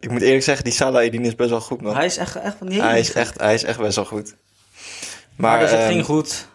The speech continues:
Speaker 2: Eh, eindiging, eh, we eindigden slecht. Penalty tegen in de extra tijd,
Speaker 1: Ja.
Speaker 2: volgens mij.
Speaker 1: Ik dacht, ja, in de vierennegentigste minuut, denk ik.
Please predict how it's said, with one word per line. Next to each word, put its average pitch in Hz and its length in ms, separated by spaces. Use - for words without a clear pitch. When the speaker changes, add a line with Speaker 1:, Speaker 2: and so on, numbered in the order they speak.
Speaker 2:
Eh, 120 680
eindiging, 123 560
eh, 110 440
we 110 80
eindigden 113 380
slecht. 117 520
Penalty 117 340
tegen 110 300
in 104 80
de 104 280
extra 107 320
tijd, 104 240
Speaker 1:
Ja. 120 60
Speaker 2:
volgens 107 200
mij. 98 340
Speaker 1:
Ik 113 140
dacht, 113 180
ja, 123 180
in 117 120
de 110 260
vierennegentigste 110 880
minuut, 120 160
denk 104 200
ik. - 280